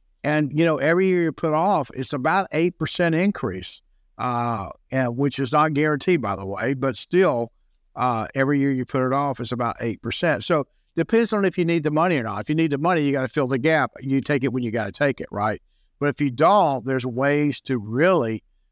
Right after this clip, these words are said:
uh, create that benefit where at the end of the day, um, you, you can decide on how much money that you need and where that money's gonna come from, and you'd be surprised,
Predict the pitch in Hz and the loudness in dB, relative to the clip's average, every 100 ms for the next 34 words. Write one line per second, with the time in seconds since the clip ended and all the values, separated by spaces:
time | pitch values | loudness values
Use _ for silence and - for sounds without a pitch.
0 | _ _ 123 120 113 - 143 170 156 147 | _ _ -2 -2 -2 0 2 2 4 2
1 | 117 127 135 123 - 143 139 - 135 131 | 2 0 -2 -2 0 0 0 -2 0 0
2 | 127 123 127 120 135 147 131 123 151 170 | 0 -2 -4 -2 0 2 0 2 2 4
3 | 143 139 131 _ _ _ _ 139 139 135 | 2 2 -2 _ _ _ _ 0 2 2
4 | 135 127 117 _ _ _ _ _ _ _ | 0 -2 -6 _ _ _ _ _ _ _
5 | _ _ _ _ _ _ 120 131 151 - | _ _ _ _ _ _ -4 -2 -2 -6
6 | 120 151 170 160 156 180 180 180 165 160 | -4 -2 0 -2 2 2 4 4 2 0
7 | 175 190 175 180 185 180 170 180 160 202 | 2 2 0 0 2 2 0 0 2 2
8 | 180 139 139 151 160 147 151 151 143 147 | 4 2 2 2 2 2 0 0 0 -2
9 | 127 147 180 - 127 123 120 120 131 147 | 0 -2 -2 -2 -2 -2 -4 -2 0 2
10 | 156 - 127 139 147 170 117 117 - | 0 -2 -4 -2 0 0 0 -4 -6